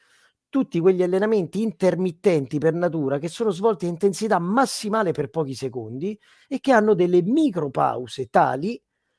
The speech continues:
v-, come ho detto prima, da indurre il sistema metabolico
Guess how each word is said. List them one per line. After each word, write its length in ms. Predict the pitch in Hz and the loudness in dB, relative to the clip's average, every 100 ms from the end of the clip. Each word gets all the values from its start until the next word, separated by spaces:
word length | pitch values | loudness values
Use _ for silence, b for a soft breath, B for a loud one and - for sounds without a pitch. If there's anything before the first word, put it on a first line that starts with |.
| _ - | _ -14
v-, 140 | 147 | -10
come 220 | 151 143 135 | -6 -2 -2
ho 120 | 160 | -2
detto 280 | 196 220 269 | -4 -6 -2
prima, 320 | 180 175 143 | 0 2 2
da 160 | 143 | 4
indurre 500 | 165 190 190 185 131 | 2 2 0 0 0
il 120 | 139 131 | -2 -4
sistema 760 | - 165 - 185 139 123 120 107 _ _ - | -10 -8 0 2 2 -2 -6 -10 _ _ -6
metabolico 920 | 160 185 247 180 220 202 131 127 | -2 0 0 2 2 2 0 -4